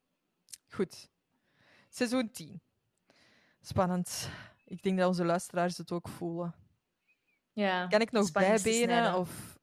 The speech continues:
Speaker 1: wordt onze kloof nog groter?
Speaker 2: <laughs>
Speaker 1: Chandler vindt een paar zachte handboeien bij zijn verhuizing uit het appartement dat hij met Monica deelt.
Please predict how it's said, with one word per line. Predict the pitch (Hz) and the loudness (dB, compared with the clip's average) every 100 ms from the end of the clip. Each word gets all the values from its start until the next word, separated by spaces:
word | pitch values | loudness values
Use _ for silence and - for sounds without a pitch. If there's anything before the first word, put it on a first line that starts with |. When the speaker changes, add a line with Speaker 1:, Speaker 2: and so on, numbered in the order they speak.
| _ | _
Speaker 1:
wordt | 175 190 190 | -6 -4 -2
onze | 196 180 185 - | -2 -2 -4 -4
kloof | 202 190 202 | -4 -4 -4
nog | 190 196 | -6 -6
groter? | - 190 208 247 - - _ _ - - - - - - | -6 -8 -8 -12 -12 -20 _ _ -20 -20 -20 -20 -16 -2
Speaker 2:
<laughs> | 285 285 302 392 - 403 - | 4 8 6 4 -2 -10 2
Speaker 1:
Chandler | 294 311 320 302 294 180 | 4 4 4 4 4 2
vindt | 226 247 | 0 0
een | 247 - | -2 2
paar | 208 208 165 | 4 4 2
zachte | 165 202 - 202 | -2 -2 0 -2
handboeien | 180 185 214 165 170 175 254 339 294 | 0 -2 -4 -8 -8 -6 -6 -6 -10
bij | 233 190 185 | 0 2 4
zijn | 180 | 4
verhuizing | 170 165 175 208 240 226 202 | 2 2 4 4 2 -4 0
uit | 190 202 | 0 2
het | 196 | -2
appartement | 175 170 170 165 202 | -2 -4 -4 -4 -2
dat | 185 | -2
hij | 175 165 | -2 -2
met | 165 - | -4 -4
Monica | 175 190 175 | -4 -2 -2
deelt. | 160 160 165 165 - - - | -2 -2 -4 -6 -12 -16 -18